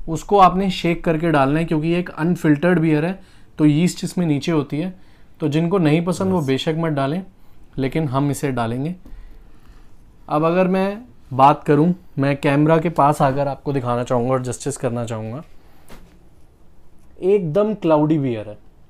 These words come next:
Speaker 1: एकदम क्लाउडी बियर। और फ्रॉथ, अगर मैं इसके फ्रॉथ की बात करूं, इतनी थिक नहीं बनी, लेकिन जितनी बनी है वो अच्छी बनी है और स्टिल है। प्लस कार्बोनेशन लेवल्स इसमें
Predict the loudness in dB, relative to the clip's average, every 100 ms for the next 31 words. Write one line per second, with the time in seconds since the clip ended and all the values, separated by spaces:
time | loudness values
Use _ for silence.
0 | -20 -20 -20 -20 -20 -8 -6 -2 -2 0
1 | 0 2 2 2 2 0 -6 -20 -20 -20
2 | -20 -20 -20 -20 -12 2 2 2 -6 -18
3 | -16 -16 -20 -20 -20 -20 -20 -20 -16 0
4 | 4 4 0 -16 -20 -12 -4 0 2 0
5 | 0 -2 -4 0 0 0 -2 -2 -2 -2
6 | -4 -4 -6 -18 -20 -20 -20 -20 -20 -20
7 | -20 -18 -20 -20 -20 -14 -6 2 2 2
8 | -2 0 4 6 6 4 0 -4 -2 0
9 | 2 0 0 0 4 6 6 4 0 -8
10 | -4 -4 -2 -4 -2 0 2 2 2 0
11 | -4 -2 0 -2 -4 -18 -20 -20 -20 -20
12 | -20 -2 6 6 4 -4 -10 4 6 8
13 | 6 4 4 2 4 4 4 2 0 -2